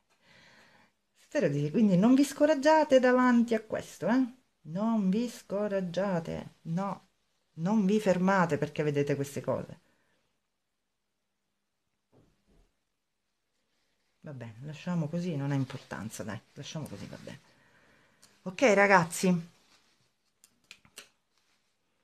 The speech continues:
questo è quello che succede sempre, sempre all'inizio, ma questi sono solo esercizi e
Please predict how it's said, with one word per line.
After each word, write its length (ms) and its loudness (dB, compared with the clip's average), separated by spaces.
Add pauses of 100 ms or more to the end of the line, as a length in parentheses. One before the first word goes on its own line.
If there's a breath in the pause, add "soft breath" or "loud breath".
(320)
questo 320 -2
è 60 0
quello 160 4
che 80 4
succede 500 -2
sempre, 880 0 (180)
sempre 920 -2
all'inizio, 680 -2 (400 loud breath)
ma 160 8
questi 260 4
sono 220 8
solo 220 8
esercizi 1040 0 (1500)
e 600 2